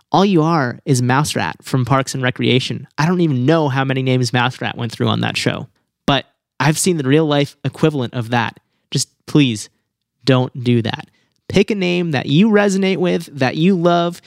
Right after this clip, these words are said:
that meets all these other requirements of, you know, it's Googleable, it's easy to remember, it fits your brand,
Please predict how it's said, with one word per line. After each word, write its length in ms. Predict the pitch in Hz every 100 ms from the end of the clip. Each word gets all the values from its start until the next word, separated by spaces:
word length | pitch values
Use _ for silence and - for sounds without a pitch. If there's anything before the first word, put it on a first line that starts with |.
| _ -
that 160 | 131
meets 240 | 147 170 -
all 220 | 160 180
these 140 | 180 -
other 220 | 175 180
requirements 640 | 170 - 151 160 170 165
of, 320 | - 127 117 - _ _
you 100 | 127
know, 120 | 123
it's 160 | 120 -
Googleable, 600 | 185 180 180 180 175 120
it's 180 | - - _
easy 200 | 156 151
to 100 | 131
remember, 420 | 131 143 165 170 151
it 120 | -
fits 300 | - 131 -
your 140 | 113
brand, 560 | 117 160 170 165 170